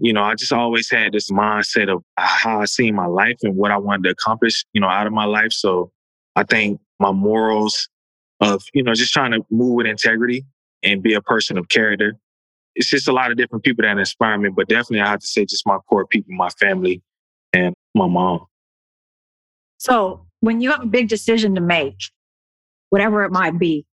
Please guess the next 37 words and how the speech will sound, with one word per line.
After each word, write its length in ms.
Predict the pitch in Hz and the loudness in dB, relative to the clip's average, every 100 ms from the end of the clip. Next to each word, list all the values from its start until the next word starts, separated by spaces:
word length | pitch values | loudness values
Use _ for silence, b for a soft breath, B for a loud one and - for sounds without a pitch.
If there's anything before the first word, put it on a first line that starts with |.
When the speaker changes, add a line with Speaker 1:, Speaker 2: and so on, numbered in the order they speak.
| - | 0
Speaker 2:
who's 140 | 220 | 0
the 60 | 214 | 0
first 260 | 220 208 | -2 -2
person 260 | - 185 170 | -2 -2 -2
you 100 | 165 | 0
go 140 | 160 | 0
to 180 | 160 160 | 0 0
to 100 | 151 | 0
help 220 | 165 151 | 0 0
you 180 | 160 151 | 0 0
kind 180 | 143 156 | 0 0
of 60 | 143 | 0
sort 180 | 160 135 | 0 -2
it 100 | - | 0
through? 200 | 123 - _ _ _ _ | -2 -2 _ _ _ _
Speaker 1:
What 140 | - 120 | -2 0
kind 200 | 127 110 | 0 0
of 80 | 101 | -2
decision? 480 | 101 - 98 95 95 - | -2 -2 -2 -4 -6 -2
Speaker 2:
Like, 440 | 240 233 226 226 _ - | 0 0 -2 -6 _ -2
I 120 | 233 | 0
mean, 580 | 240 233 226 220 202 - - | 0 0 0 -2 -8 -4 0
I 180 | 214 | 0
know 280 | 233 240 262 | 0 0 0
earlier 760 | 269 359 370 285 254 247 254 330 _ _ - | 2 2 2 2 0 0 -2 -4 _ _ 0
you 180 | 214 226 | 2 2
and 100 | 220 | 2
your 100 | 214 | 2
lady 520 | 226 277 254 233 240 | 2 2 0 0 0
were 360 | 208 196 190 190 | 0 0 0 0
looking 260 | 214 220 | -2 0
at 140 | 208 226 | 0 0
houses. 680 | 247 269 - 180 190 220 - _ _ _ - | 0 -2 0 0 0 -4 -10 _ _ _ 0
That's 240 | 202 226 | 2 2
a 60 | 208 | 0
big 220 | 220 214 | 2 0
decision. 840 | 214 - 226 214 233 233 233 233 | 0 0 2 2 0 0 0 -2